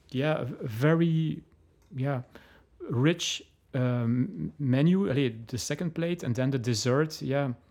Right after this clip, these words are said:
that gets you wanting for more. And actually, with, um, la-, Last Music for Sharing Plates, I try to do that also, uh, in that mix,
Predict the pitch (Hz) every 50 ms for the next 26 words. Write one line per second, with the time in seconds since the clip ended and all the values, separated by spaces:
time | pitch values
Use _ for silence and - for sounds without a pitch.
0 | _ _ _ _ _ _ _ _ _ - 131 127 127 - 151 156 156 - - 160
1 | 151 151 151 147 147 147 147 147 147 - - - - - - - - - - -
2 | - - - _ _ _ _ _ _ _ _ _ - 139 151 175 175 190 170 -
3 | - 175 160 151 147 139 143 147 139 117 110 110 - - - - 143 165 180 -
4 | - 196 190 196 160 131 151 147 - 156 147 139 139 151 143 135 151 185 190 147
5 | 147 165 170 - - 160 165 170 151 160 156 - 151 143 - - 156 147 143 127
6 | - - 151 165 180 175 - 135 - - 160 160 165 - 139 120 139 151 165 151
7 | 139 123 131 143 151 151 - - 131 127 131 - 127 127 127 127 127 131 131 -
8 | 127 127 135 127 - 127 131 151 156 - - - - -